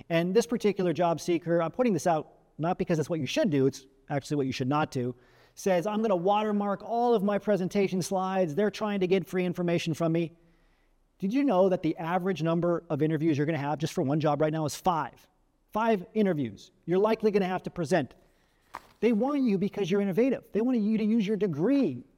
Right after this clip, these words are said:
whatever your de-, advanced degree is, whether it's a P H D or otherwise, to help them solve their problems. And they're gonna ask you for freebies. So give them as many freebies as possible 'cause ideas are a dime a dozen. It takes capital and execution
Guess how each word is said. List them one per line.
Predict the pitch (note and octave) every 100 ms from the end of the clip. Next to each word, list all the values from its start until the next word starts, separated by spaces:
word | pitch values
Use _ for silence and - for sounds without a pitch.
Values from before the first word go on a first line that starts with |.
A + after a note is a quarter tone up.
| _
whatever | - F3+ A#3+ C4
your | B3
de-, | A3 G3+
advanced | A3 E3+ G#3 G#3+ -
degree | F3 G3 G#3
is, | G#3+ C#3+
whether | F3 F3+
it's | E3+
a |
P | - - A3+
H | G#3+ -
D | G#3+
or | F3+
otherwise, | G#3+ G#3 C#3+ D3 D#3+ - - _ _ _ -
to | F3+
help | A3 A#3
them | G#3
solve | G#3 G#3
their | G3 F#3+
problems. | G3 A#3+ D#3+
And | E3
they're | A#3
gonna | A#3+
ask | G#3+ A#3 B3 -
you | A3+
for | - A3+
freebies. | - C#4+ D4 G#3+ B2+ A#2 -
So | - A#3
give | G#3 C#4
them | C4 B3+
as | G#3+
many | B3 B3+
freebies | - A#3+ A#3+ A#3
as | A3
possible | A#3+ B3 F3+ A3
'cause | A3
ideas | A3 G3+ A#3 B3
are | G#3+
a | A3
dime | A3 A3
a | A3
dozen. | G#3+ A3 A3 E3+ B2 _ _ -
It | F3+
takes | G#3+ F#3+
capital | - - E3 F3+ A3 A#3+ A3+
and | - F3+
execution | F3+ - D#3 - G#3+ - - D3